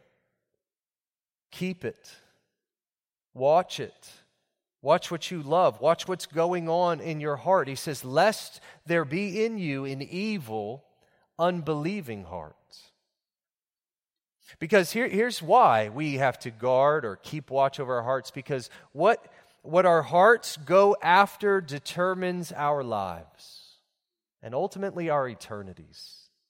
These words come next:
And so we have to ask ourselves, do, do we think that we are capable of a hard, unbelieving heart?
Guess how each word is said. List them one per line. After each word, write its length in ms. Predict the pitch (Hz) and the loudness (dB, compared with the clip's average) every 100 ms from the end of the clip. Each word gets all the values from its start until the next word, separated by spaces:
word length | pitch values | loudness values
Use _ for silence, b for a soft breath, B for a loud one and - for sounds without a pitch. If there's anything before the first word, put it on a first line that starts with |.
| _ _ _ _ _ _ _ _ _ _ _ _ _ _ _ _ _ _ _ _ - | _ _ _ _ _ _ _ _ _ _ _ _ _ _ _ _ _ _ _ _ -12
And 120 | 120 | -8
so 100 | 175 | -2
we 80 | 196 | -2
have 120 | - | 0
to 80 | 202 | 2
ask 280 | 202 - | 2 2
ourselves, 420 | 165 143 135 107 - | -4 -4 -4 -6 -6
do, 180 | 143 151 120 | -12 -14 -14
do 140 | 151 | -10
we 240 | 147 220 285 | -8 -8 -8
think 420 | - 156 107 85 _ _ _ _ _ _ | -6 -6 -6 -8 _ _ _ _ _ _
that 260 | 127 156 135 | -4 -2 -2
we 180 | 165 233 | -2 0
are 140 | 233 | 0
capable 760 | - 202 190 - 104 98 87 87 _ _ _ _ _ _ 160 | -2 -4 -4 -6 -14 -14 -14 -16 _ _ _ _ _ _ 2
of 200 | 151 147 | 2 4
a 160 | 143 | -2
hard, 680 | 135 113 180 143 113 107 107 - _ _ _ _ _ | -4 0 4 4 2 -2 -8 -20 _ _ _ _ _
unbelieving 640 | 151 151 139 127 120 98 92 | -2 -2 -4 -6 -8 -10 -12
heart? 280 | 87 80 | -12 -14